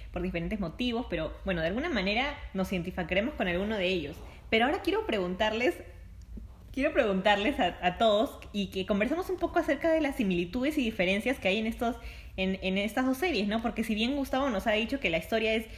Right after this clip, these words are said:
es bien parecida, es una inspirada en otra, pero de hecho que hay diferencias culturales, diferencias en la historia, en los personajes. Quiero que me comenten, a ver, ¿qué, qué similitudes y qué diferencias han visto en, en estas dos series?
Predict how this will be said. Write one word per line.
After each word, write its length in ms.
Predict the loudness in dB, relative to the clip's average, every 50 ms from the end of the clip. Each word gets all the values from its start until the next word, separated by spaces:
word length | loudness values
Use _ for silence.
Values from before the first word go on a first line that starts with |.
| -12 -6 -2
es 80 | 2
bien 140 | 2 2 2
parecida, 520 | 2 0 0 -2 -2 -2 0 2 2 2 2
es 120 | 0 0
una 120 | 0 0 0
inspirada 420 | 0 0 2 2 4 4 4 4
en 80 | 2 2
otra, 280 | 2 0 0 -2 -4 -6 -12 -14 -14 -4 2
pero 140 | 4 6 6
de 180 | 6 6 6 4
hecho 220 | 4 2 0 0
que 80 | 2 2
hay 80 | 2
diferencias 600 | 2 0 0 0 0 0 0 2 2 2 2 2 0
culturales, 720 | -2 -2 -2 -2 0 2 4 4 4 2 2 0 0 0
diferencias 360 | 0 0 -2 -2 -2 -2 -2
en 100 | -2 -4
la 60 | -4
historia, 460 | -6 -4 -2 0 2 2 4 4 2 2
en 60 | 0
los 100 | 0 -2
personajes. 600 | -2 -4 -2 0 2 2 2 2 2 0 -2 -4 -6 -10 -14 -14 -6 -2
Quiero 180 | -2 0 0
que 60 | 0 0
me 140 | 0 2
comenten, 340 | 2 2 2 2 2 2 2
a 60 | 2
ver, 160 | 2 2 2 0
¿qué, 220 | -2 -2 -2 -2 -2
qué 80 | -4
similitudes 720 | -2 -2 0 0 0 0 0 0 -2 0 0 0 0 -2
y 40 | -4
qué 120 | -2 0 0
diferencias 520 | 0 0 0 0 0 0 -2 -2 -2 -2
han 160 | -2 -2 0
visto 380 | -2 -2 -4 -4 -2 -2 -2 -2
en, 220 | -2 -4 -2 -2
en 140 | -2 -2 -2
estas 220 | 0 0 0 0
dos 100 | 0 0
series? 360 | -2 -2 -4 -4 -6 -8 -6